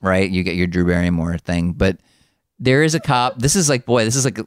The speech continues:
like going back on it. You're like, "Boy, they really just wanted to layer this." They thought they were really building layers here.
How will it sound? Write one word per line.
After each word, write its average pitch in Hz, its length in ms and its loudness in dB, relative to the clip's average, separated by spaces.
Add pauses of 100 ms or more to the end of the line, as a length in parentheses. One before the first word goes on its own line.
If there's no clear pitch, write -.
like 104 240 0
going 107 260 2
back 98 240 0
on 98 100 2
it. 95 100 2
You're 95 100 4
like, 95 160 0
"Boy, 151 200 2
they 117 140 2
really 139 340 2
just 104 200 -2
wanted 101 300 2
to 92 80 -2
layer 92 420 2
this." 85 400 -2 (340)
They 135 80 2
thought 214 220 0
they 131 80 4
were 113 140 2
really 110 220 2
building 95 440 2
layers 92 400 0
here. 85 380 -2